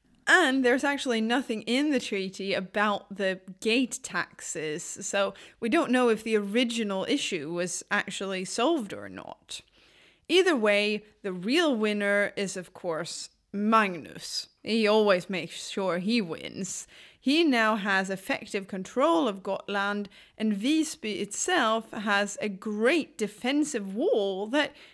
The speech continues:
he didn't even pay for. Uh, another job well done by Magnus. Something a bit different, but still quite interesting,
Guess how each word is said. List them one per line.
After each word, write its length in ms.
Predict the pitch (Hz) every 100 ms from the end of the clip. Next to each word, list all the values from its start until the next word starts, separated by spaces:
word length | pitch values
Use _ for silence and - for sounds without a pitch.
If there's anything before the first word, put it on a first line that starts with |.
| _ _
he 160 | 330
didn't 260 | 508 427 453
even 200 | 440 381
pay 320 | - - 466
for. 560 | 381 233 180 143 120 180 - - _
Uh, 180 | 247 247
another 560 | - 269 269 320 392 381
job 440 | 240 294 302 247
well 360 | 202 214 247 277
done 480 | 214 202 202 208 208
by 320 | 196 196 214
Magnus. 800 | 208 175 160 151 - - - - _ _ _ _ _ _ _ _ _ -
Something 380 | - 415 415 302
a 60 |
bit 240 | 247 226 214
different, 560 | 370 - 240 311 508 -
but 140 | 196
still 240 | - 208 190
quite 280 | - 196 -
interesting, 580 | 277 359 381 - 381